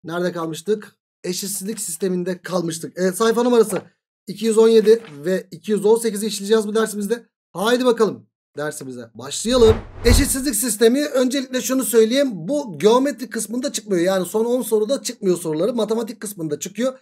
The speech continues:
Ama işin içinde analitik olduğu için bunu anlatma zorunluluğu hissettim kendimde. O yüzden konu anlatımının içerisine de koydum.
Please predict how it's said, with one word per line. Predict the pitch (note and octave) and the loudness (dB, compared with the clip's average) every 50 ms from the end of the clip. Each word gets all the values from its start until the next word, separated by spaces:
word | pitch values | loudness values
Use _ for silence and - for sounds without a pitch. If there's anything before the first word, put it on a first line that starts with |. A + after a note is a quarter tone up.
| _ _ _ _ _ - | _ _ _ _ _ -2
Ama | G#3+ C4 C#4 C#4 | 0 2 2 2
işin | G#3+ - B3+ B3+ | 0 -2 -4 -6
içinde | - A3 B3 B3+ B3+ | -6 -6 -6 -6 -4
analitik | G#3 G3 G#3+ A#3+ A#3 - - B3 G#3 E3+ | -4 -2 -2 -2 -2 -4 -6 -12 -12 -8
olduğu | D#3+ F#3 G3+ G#3+ A3 G#3+ D4 D4+ | -4 0 0 0 0 0 -2 -4
için | C#4+ A#3+ - - C4 B3+ G3+ - _ _ - | -4 -4 -4 -6 -6 -6 -10 -14 _ _ -12
bunu | F#3 A3+ C#4+ C#4+ B3 G#3 G#3 | -8 -4 -2 -2 -2 -2 -2
anlatma | A3+ A#3+ B3 B3 A#3+ B3 B3 A#3 | -4 -4 -4 -6 -4 -4 -4 0
zorunluluğu | G3+ A3+ A3+ G#3+ G3+ G3 G3 A3+ | 4 4 4 4 4 0 -2 -4
hissettim | B3+ A3 - G3+ G#3 G3 G#3 - C4+ A3+ | -6 -6 -6 -6 -6 -6 -6 -8 -8 -2
kendimde. | A3+ A3 F#3+ F3 D#3+ D3+ C#3 D#3 | 0 0 0 0 -2 -4 -6 -4
O | - B3+ C4+ | -2 0 0
yüzden | C4 A3+ F3+ F3 F3+ F3+ F3+ | 0 0 0 0 -2 -2 0
konu | A3 B3 C4 | -2 0 0
anlatımının | B3+ A#3+ G#3 G#3 G3+ E3+ D#3+ E3+ | 0 -2 -2 -4 -4 -6 -8 -8
içerisine | F3 G#3 G3+ A#3 G#3 - - D#3 D3 C3 | -8 -4 0 0 0 0 -2 -8 -8 -8
de | C#3+ | -6
koydum. | - - A#3 A#3+ A#3 C4+ C#4 B3 | -2 0 0 2 2 0 -2 -4